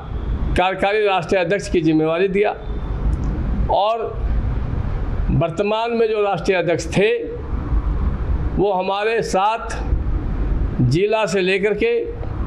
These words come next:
और प्रदेश में उनको लाने का कार्य मैंने किया था।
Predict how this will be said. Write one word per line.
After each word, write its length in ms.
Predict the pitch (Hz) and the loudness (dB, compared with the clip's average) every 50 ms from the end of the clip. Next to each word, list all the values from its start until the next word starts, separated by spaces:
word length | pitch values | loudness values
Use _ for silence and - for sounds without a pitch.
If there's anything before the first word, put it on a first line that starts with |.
| - - - - - - - - - | -2 -2 0 0 0 0 -2 -2 -2
और 160 | - - - - | -2 -2 -2 -2
प्रदेश 480 | 196 190 190 196 220 240 247 226 - 226 | -2 0 0 2 2 2 0 0 0 0
में 120 | 220 220 | 2 2
उनको 240 | 214 208 202 208 208 | 2 2 2 2 4
लाने 340 | 196 196 190 196 202 220 220 | 4 2 2 2 2 0 2
का 140 | 214 208 190 | 2 0 0
कार्य 340 | 139 185 185 190 190 196 190 | 2 2 2 2 4 2 2
मैंने 300 | 180 175 175 185 196 185 | 2 2 2 2 0 2
किया 240 | - 208 202 196 | 2 2 2 2
था। 240 | 196 - 202 214 - | 2 0 0 0 -2